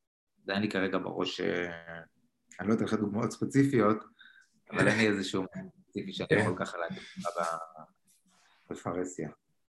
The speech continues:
Speaker 2: כן, תגיד, ולמה אתה עובד דווקא עם קהל יעד, אה, כזה ולא קהל יעד,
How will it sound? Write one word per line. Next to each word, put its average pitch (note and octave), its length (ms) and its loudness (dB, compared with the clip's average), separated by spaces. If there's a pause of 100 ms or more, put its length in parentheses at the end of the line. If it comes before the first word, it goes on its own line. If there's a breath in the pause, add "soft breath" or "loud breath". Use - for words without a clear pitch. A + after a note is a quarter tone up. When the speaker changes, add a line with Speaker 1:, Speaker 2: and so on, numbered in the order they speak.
(360)
Speaker 2:
כן, A2+ 220 10
תגיד, C3 340 12
ולמה D#3 280 12
אתה D#3 140 10
עובד C3+ 220 12
דווקא C3+ 300 8
עם B2+ 260 12
קהל C3 280 8
יעד, A#2+ 260 8 (120)
אה, F#2+ 120 6 (120)
כזה C#3+ 480 10
ולא B2 220 8
קהל B2 260 10
יעד, B2 240 8